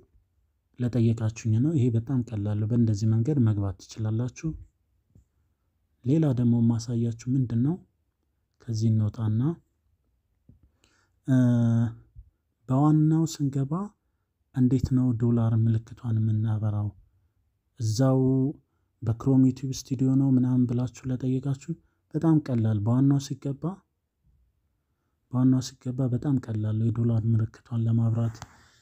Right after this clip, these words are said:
እንዴት መግባት እንደምትችሉ ምናምን ነገር አሳያችኋለሁ። እዚህ ጋር የፕላስ ምልክቷን እዚህ ጋር ክብ እሷን ትጫናላችሁ።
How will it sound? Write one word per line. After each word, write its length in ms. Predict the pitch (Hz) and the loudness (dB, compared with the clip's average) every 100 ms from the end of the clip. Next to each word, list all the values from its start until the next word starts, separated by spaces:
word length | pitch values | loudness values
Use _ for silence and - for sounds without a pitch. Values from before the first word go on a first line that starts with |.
| - | -8
እንዴት 260 | 113 117 120 | -4 -2 0
መግባት 380 | 113 120 123 120 | 0 -2 -6 -2
እንደምትችሉ 560 | 113 117 113 113 117 113 | 0 2 0 -2 -6 -2
ምናምን 340 | 113 113 117 | 0 0 -2
ነገር 240 | 120 127 151 | -2 -4 -6
አሳያችኋለሁ። 720 | 123 - 113 110 - 117 110 | -8 -10 -8 -8 -8 -8 -6
እዚህ 180 | 117 120 | -4 -2
ጋር 160 | 123 156 - _ - - | -2 -6 -10 _ -20 -14
የፕላስ 420 | 127 113 131 117 - | -10 -4 -2 -2 -2
ምልክቷን 560 | 113 107 - - 123 143 - _ _ _ | -2 -4 -8 -10 -8 -8 -10 _ _ _
እዚህ 180 | 123 117 | -8 -6
ጋር 140 | 113 117 | -4 -6
ክብ 220 | 117 143 - - - | -6 -10 -10 -16 -12
እሷን 320 | - 123 113 | -8 -4 -4
ትጫናላችሁ። 840 | 113 - 113 107 107 113 113 190 | -4 -10 -4 -2 -2 -2 -4 -6